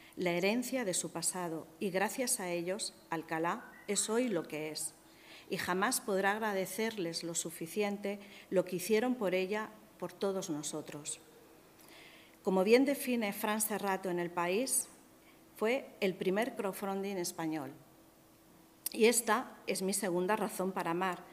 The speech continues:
esta vez no a ti, Alcalá, Complutum, o como quiera que te llames, sino a tu gente, la de entonces, la de ahora y la de los mañanas que están por venir. El pueblo, cuando quiere, todo lo puede.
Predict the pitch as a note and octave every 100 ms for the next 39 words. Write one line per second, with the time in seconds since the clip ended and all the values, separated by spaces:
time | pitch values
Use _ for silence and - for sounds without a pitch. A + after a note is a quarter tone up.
0 | - - A#3 - B3 C4 C4+ A3 G3+ A3+
1 | G#3 F3+ F3 F#3 F#3+ - - - - -
2 | A3+ A#3+ F#3+ E3 D#3+ D#3+ - - F#3 F3+
3 | E3 D#3+ F#3+ F#3 F3+ D#3+ D#3+ F#3+ F#3 D3+
4 | D#3 - - - - F#3+ F3 E3+ F3 D#3+
5 | A3 G3+ F3 E3 E3 - - F3 E3+ E3+
6 | E3+ G#3+ A3+ - A#3+ A#3+ - - E3 E3
7 | E3+ F#3 G3 G#3 - - - - - F3+
8 | E3+ F3 E3+ F3 F3 G#3+ C4 - F#3 -
9 | E3+ E3 E3 E3 D#3 D3 C3+ - - -
10 | F#3+ E3 G3 G#3+ A3+ B3+ B3 - E3+ E3
11 | E3 G3 G#3 - A3 G3+ E3 D3 D#3 D3
12 | -